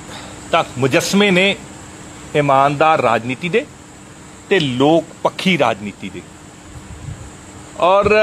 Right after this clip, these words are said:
ਦੋ ਹਜ਼ਾਰ ਬਾਈ ਪੰਜਾਬ ਦੇ ਭਵਿੱਖ ਲਾ-, ਵਾਸਤੇ, ਪੰਜਾਬ ਦੇ ਬੱਚਿਆਂ ਦੇ ਭਵਿੱਖ ਦੇ ਵਾਸਤੇ ਬਹੁਤ ਇੰਪੋਰਟੈਂਟ ਹੈ।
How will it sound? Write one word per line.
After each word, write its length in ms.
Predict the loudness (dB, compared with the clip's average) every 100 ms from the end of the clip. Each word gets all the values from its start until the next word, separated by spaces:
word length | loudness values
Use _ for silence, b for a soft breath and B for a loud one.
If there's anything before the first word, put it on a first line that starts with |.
| 4 2 0 2
ਦੋ 300 | 4 4 4
ਹਜ਼ਾਰ 440 | 4 4 2 0
ਬਾਈ 480 | -2 0 2 2 -2 -8 -20 -20 -20 -20 -20 -20 -20 -8 -2
ਪੰਜਾਬ 500 | 0 2 2 2 2
ਦੇ 140 | 0
ਭਵਿੱਖ 380 | 0 -2 -2 0
ਲਾ-, 260 | 2 2 2
ਵਾਸਤੇ, 380 | 2 0 -2
ਪੰਜਾਬ 420 | -4 0 2 2 -2
ਦੇ 80 |
ਬੱਚਿਆਂ 440 | -4 -4 -4 -4 -4
ਦੇ 80 | -6
ਭਵਿੱਖ 380 | -6 -8 -8
ਦੇ 120 | -8 -4
ਵਾਸਤੇ 360 | -4 -4 -8
ਬਹੁਤ 340 | -4 0 -2 -4
ਇੰਪੋਰਟੈਂਟ 600 | -8 -2 -2 -2 -8
ਹੈ। 80 | -12